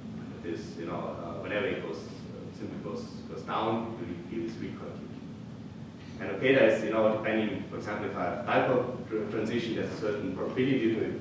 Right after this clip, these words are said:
be emitted in all directions, and this is now captured here in this, in this phi of n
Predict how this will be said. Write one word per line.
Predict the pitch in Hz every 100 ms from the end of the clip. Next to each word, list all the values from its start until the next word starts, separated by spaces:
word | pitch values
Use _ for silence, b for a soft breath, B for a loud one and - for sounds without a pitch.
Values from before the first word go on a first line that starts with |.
| -
be | 92
emitted | 90 117 107
in | 92
all | 85 87 - -
directions, | - 135 139 127 - - - - - -
and | 104
this | 101
is | 104 -
now | 92 90 -
captured | 73 - - 69
here | 95 92
in | 90 82
this, | 85 80 - - - -
in |
this | - -
phi | - 101
of | 101 -
n | 101 110 113 113